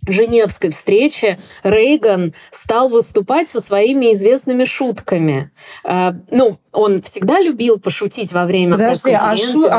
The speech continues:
Speaker 1: время
Speaker 2: а шутка у
Speaker 1: выступлений.
Speaker 2: него же была, когда он подумал, что микрофон выключен. Это вот когда было?
Speaker 1: Это было до.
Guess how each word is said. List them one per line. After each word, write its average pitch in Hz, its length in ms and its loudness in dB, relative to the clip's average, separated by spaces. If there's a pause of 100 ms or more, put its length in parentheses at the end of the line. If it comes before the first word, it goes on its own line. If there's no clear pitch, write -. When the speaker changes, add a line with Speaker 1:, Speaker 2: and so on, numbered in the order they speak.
Speaker 1:
время 247 100 0
Speaker 2:
а 226 40 -2
шутка 269 180 -4
у - 60 2
Speaker 1:
выступлений. 233 360 0
Speaker 2:
него 240 140 2
же 220 100 0
была, 233 240 2
когда 233 360 -2
он 214 180 4
подумал, 233 420 2
что - 180 -4
микрофон 214 540 2
выключен. 196 580 0
Это 220 200 0
вот 175 160 -2
когда 214 340 0
было? 160 420 0 (440)
Speaker 1:
Это 220 440 2
было 202 360 4
до. 170 500 0